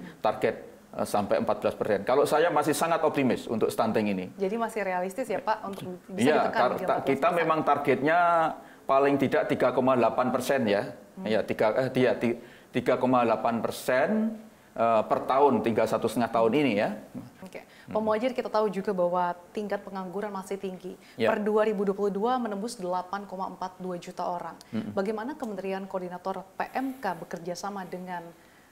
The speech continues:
Speaker 2: kementerian ataupun lembaga lain untuk mengatasi hal ini, Pak?
Speaker 1: Ya, eh, secara siklus ya, siklus hidup. Jadi Kemenko P M K itu desain, kita punya namanya, eh, human cycle,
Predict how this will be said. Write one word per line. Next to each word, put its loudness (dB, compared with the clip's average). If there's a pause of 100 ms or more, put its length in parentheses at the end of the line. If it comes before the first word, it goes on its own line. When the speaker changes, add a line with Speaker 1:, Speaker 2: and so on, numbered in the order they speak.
Speaker 2:
kementerian -6
ataupun -8
lembaga -6
lain -4
untuk -8
mengatasi -8
hal -8
ini, -16
Pak? -14 (1120)
Speaker 1:
Ya, 4 (520)
eh, 6 (340)
secara 0
siklus 2
ya, 4
siklus 0
hidup. 2
Jadi 2
Kemenko 2
P 0
M 2
K 2
itu 2 (240)
desain, 2 (320)
kita 2
punya 4
namanya, 2 (440)
eh, -2
human 2
cycle, 4